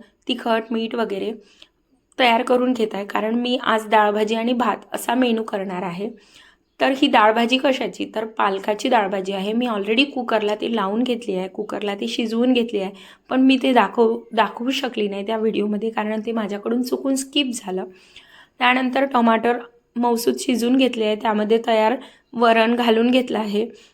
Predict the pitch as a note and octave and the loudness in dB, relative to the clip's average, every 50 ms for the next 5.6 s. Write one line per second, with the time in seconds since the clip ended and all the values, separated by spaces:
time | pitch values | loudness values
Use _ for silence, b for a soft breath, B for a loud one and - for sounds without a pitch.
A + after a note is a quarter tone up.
0 | B B - A3+ A3+ A3 G#3 A3+ A3+ G#3 A3 A3+ A3+ A3+ - G#3 G3+ G#3+ G#3+ G#3+ | B B -4 -2 -2 0 2 2 4 4 4 2 2 2 0 2 2 2 2 4
1 | A3 B3 B3 B3 B3+ B3+ B3+ C4 B3+ B3 A#3 G#3 G3+ G#3+ A3+ A3+ A3 G#3+ G3 G3+ | 4 4 4 4 4 4 4 4 2 2 2 2 2 2 2 2 2 2 2 2
2 | G#3 G#3 - A#3+ A3 A3+ A3+ A3+ A3+ A#3 A3+ A3+ A3 G#3 G3 G3 G3 A3 A3+ A3+ | 2 2 2 0 2 2 0 0 0 0 -2 -2 -2 -4 -4 -2 -2 -4 -4 -2
3 | A#3+ A3+ A3+ - G3 G3+ G3+ G3+ A3 G#3+ A3+ A3 A3 G#3 G#3 A3 A#3 A#3+ A#3+ A#3+ | -4 -4 -2 -4 -4 -4 -2 -2 -2 -2 -2 -2 -2 0 2 2 2 2 2 0
4 | A#3 A#3 G#3+ G3+ G3 G3 G3 G3+ G#3 G3+ B B B B B B - A#3 A3+ A#3 | 0 -2 -4 -4 -4 -6 -6 -8 -10 -10 B B B B B B -2 0 0 0
5 | A3+ A#3 A3+ A3+ A#3 A3+ A3 A3 G#3+ G#3+ G#3+ | 0 0 0 0 0 -2 0 0 0 -2 -2